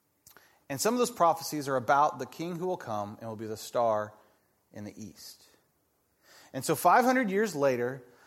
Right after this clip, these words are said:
the Magi see the star in the east and they go, "That crazy dude Daniel,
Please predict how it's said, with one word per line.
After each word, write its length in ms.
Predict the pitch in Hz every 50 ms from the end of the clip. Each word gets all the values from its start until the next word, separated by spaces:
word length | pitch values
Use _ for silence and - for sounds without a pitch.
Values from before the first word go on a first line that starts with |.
| - _ -
the 80 | 143
Magi 840 | 143 151 151 170 185 202 220 226 214 160 143 143 120 113 113 117 131 135 - -
see 280 | - - - - 139 135
the 100 | 139 170
star 480 | 170 - - - - 180 180 180 170 165
in 80 | 151
the 100 | 147 147 -
east 300 | 165 180 165 - - -
and 80 | 143 147
they 60 | 139
go, 220 | 135 135 123 117 - - - - - _ _ _ _ _ _ _ _ _ _ _ _ -
"That 140 | - 202 202
crazy 300 | - 254 254 247 214 220
dude 140 | 185 196 160
Daniel, 360 | 185 185 170 147 123 101 -